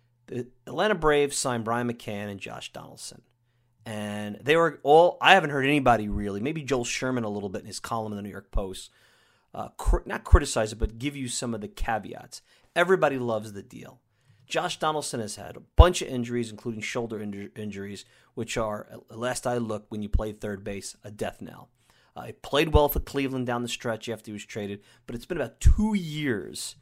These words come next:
since Josh Donaldson has really been the player that the name is, brings up. You know, Josh Donaldson, the name, he has not been an elite offensive player in a couple of years.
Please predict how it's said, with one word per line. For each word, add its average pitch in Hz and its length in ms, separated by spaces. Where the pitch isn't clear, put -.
since 120 220
Josh 117 320
Donaldson 110 440
has 101 140
really 113 300
been 104 500
the 117 80
player - 640
that 104 480
the 120 120
name 117 400
is, - 500
brings 120 320
up. 92 240
You 110 60
know, 110 80
Josh 165 420
Donaldson, 147 400
the 120 60
name, 117 320
he 113 60
has 113 100
not 123 280
been 117 120
an 110 80
elite 107 320
offensive 104 480
player 101 240
in 90 80
a 90 40
couple - 340
of 92 60
years. - 380